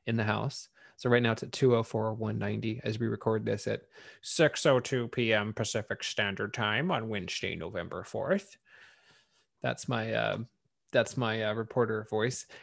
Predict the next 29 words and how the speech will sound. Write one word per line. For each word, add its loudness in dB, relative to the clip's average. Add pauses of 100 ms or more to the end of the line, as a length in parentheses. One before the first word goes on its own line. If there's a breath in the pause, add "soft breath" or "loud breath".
(120 loud breath)
And 10
then 12
the 10
Senate, 6
yeah, 2 (220)
blue 8
wave, 6
my 2
ball 6
sack. -6
Uh, 0
Steve 2
Bullock 4
got 6
his, 0
got 8
his 8
ball 2
sack 0
bashed 4
in 2
by 2 (140)
Steve 0
Daines. 0 (240 loud breath)
We 4
knew, 8 (320)
we -2 (440)
fucking 4
knew 6